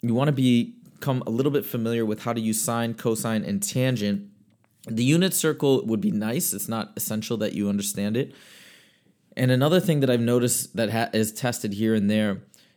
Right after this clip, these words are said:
is negative and positive values for sine, cosine, and, and tangent. So b-, depending on what quadrant you are with a particular angle,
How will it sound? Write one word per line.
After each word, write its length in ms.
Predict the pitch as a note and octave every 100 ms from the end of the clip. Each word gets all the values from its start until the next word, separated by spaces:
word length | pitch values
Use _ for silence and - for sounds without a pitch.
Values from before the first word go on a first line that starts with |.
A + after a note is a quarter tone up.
| _
is 600 | - A2+ A2 A2 G#2+ G#2 - _ _ _ _ - -
negative 640 | A2 A#2 C3+ C3+ C3+ C3+ C3
and 160 | G#2+ G2+
positive 500 | - A#2 A2 G#2 G2+
values 420 | G#2 G#2 G#2 G2+
for 140 | -
sine, 340 | G2+ - G#2 G2+
cosine, 380 | G#2 G2+ F#2+ G2
and, 280 | G2 - -
and 200 | G#2+ G2
tangent. 440 | - G#2 G2+ F#2
So 360 | - A#2+ A2+ G#2+ - - _
b-, 240 | - F#2 - - - -
depending 440 | G#2+ B2+ D3+ F3+ E3
on 180 | A#2+
what 300 | G2+ B2 -
quadrant 640 | - - A#2+ C#3+ B2 A2+ -
you 200 | A2 G#2
are 200 | G2 B2+
with 200 | B2 G#2
a 40 |
particular 420 | - - - G2+ G2
angle, 420 | G2+ G2+ A#2 B2